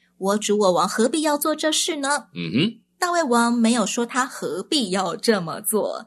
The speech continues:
Speaker 1: 但约押好像已经侦测到了一些不对劲的地方吗？
Speaker 2: 约押他算是一个聪明人，如果不是一个好的时机，你要去做所谓的人口普查，里面的目的到底是什么？很可能就只是为了显扬，表示我做得多好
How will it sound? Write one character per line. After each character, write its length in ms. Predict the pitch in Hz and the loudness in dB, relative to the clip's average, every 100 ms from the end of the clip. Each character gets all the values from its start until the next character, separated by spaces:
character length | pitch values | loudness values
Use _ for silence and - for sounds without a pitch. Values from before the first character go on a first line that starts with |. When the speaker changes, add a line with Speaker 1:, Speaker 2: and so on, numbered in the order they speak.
| _ - | _ -8
Speaker 1:
但 180 | 349 | -6
约 160 | 294 302 | -4 -2
押 100 | 302 | -2
好 360 | 311 - - - | -4 -8 -8 -6
像 340 | - 320 269 | 0 0 0
已 140 | 240 | -8
经 420 | - 196 208 220 220 | -8 -6 -6 -8 -4
侦 200 | - 220 | -2 2
测 240 | 247 240 208 | 2 0 -2
到 160 | 208 | -2
了 120 | 180 | -4
一 100 | - | -6
些 180 | 196 208 | -6 -6
不 140 | 202 175 | -6 -6
对 220 | 214 208 | -4 0
劲 100 | 214 | -2
的 100 | 170 | 0
地 140 | 220 | -2
方 180 | 208 233 | 2 0
吗？ 120 | 262 311 _ _ _ _ | 0 -8 _ _ _ _
Speaker 2:
约 160 | 135 135 | 0 2
押 160 | 131 120 | 2 0
他 160 | 117 | -2
算 200 | 120 110 | -2 -2
是 100 | 104 | -2
一 60 | 82 | -2
个 100 | 87 | -4
聪 280 | - - 104 | -6 -4 -4
明 160 | 101 58 | -4 -4
人， 220 | 60 - _ _ - | -6 -6 _ _ -8
如 120 | 135 | 0
果 120 | 131 | 0
不 160 | - 110 | 0 -4
是 200 | - 135 | 0 0
一 100 | 117 | 2
个 140 | 123 | 0
好 200 | - 71 | 0 -8
的 140 | 76 | -6
时 240 | 82 - 87 | -6 -4 -4
机， 260 | - 104 | 0 0
你 120 | 101 80 | 0 0
要 180 | 98 | -2
去 180 | 110 110 | -2 -6
做 280 | - 123 101 | -6 -2 -2
所 220 | 87 67 | -4 -8
谓 120 | 69 92 | -6 -6
的 160 | 78 104 | -6 0
人 140 | 104 | 0
口 160 | 110 107 | 2 -2
普 200 | - 69 | -2 -8
查， 340 | - 71 50 - _ _ | -8 -8 -10 -14 _ _
里 140 | 85 | -2
面 120 | 107 131 | 0 2
的 80 | |
目 280 | 107 143 147 | 0 0 0
的 160 | 120 110 | 0 0
到 120 | 92 | 0
底 140 | 67 | 0
是 160 | - 95 | -4 -4
什 160 | - - | -6 -10
么？ 80 | - | -12
很 160 | - 113 | -6 0
可 120 | 101 | 0
能 120 | 85 | 0
就 100 | 87 | -4
只 80 | 78 | -6
是 100 | 98 | 0
为 140 | 110 | 2
了 120 | 98 82 | 2 0
显 240 | - 78 | -4 -6
扬， 120 | 78 | -6
表 140 | 78 80 | -6 -4
示 80 | |
我 160 | 104 123 | -2 -2
做 180 | 127 135 | 2 2
得 120 | 87 | 2
多 240 | - 85 | -2 -4
好 260 | 90 - | -4 -8